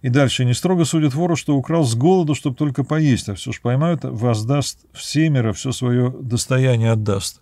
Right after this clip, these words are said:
Смотрите, вот, э, дальше этот контекст, он говорит о теле человека и,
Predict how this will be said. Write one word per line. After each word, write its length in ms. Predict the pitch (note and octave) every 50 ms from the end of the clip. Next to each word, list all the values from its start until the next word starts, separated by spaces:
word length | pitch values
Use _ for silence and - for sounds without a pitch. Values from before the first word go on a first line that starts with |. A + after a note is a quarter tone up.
| _ _ _ _ _ - - - - - - - - - - - - - - - - - - - - - _
Смотрите, 500 | - - D#3 E3 E3 G#3 G#3+ D3+ - -
вот, 320 | C3 A#2 D3+ D3+ - - - D3+
э, 340 | F#3 G3 E3+ D3 C#3 C3+ B2+
дальше 360 | A#2 D#3+ G3 G3 - - E3+
этот 200 | D3+ D#3+ D#3 B2+
контекст, 500 | - E3+ F3 D#3 - A#3+ A3+ - - -
он 140 | D#3+ D3 C#3
говорит 500 | A#2+ C#3+ D3 D#3 E3 D#3+ E3+ D#3 - - -
о 360 | D#3+ D#3+ D#3+ D#3+ D3+ C#3+ B2 - - - -
теле 400 | - - G3 G#3+ A3 G#3 F#3+ E3
человека 1000 | C3+ - - D#3 D3 C#3 C#3 D3 D3 D3+ D3+ B2+ - - - A2 G#2+ G#2+ A2+ - -
и, 340 | - C3+ C#3 C#3 C#3 C3+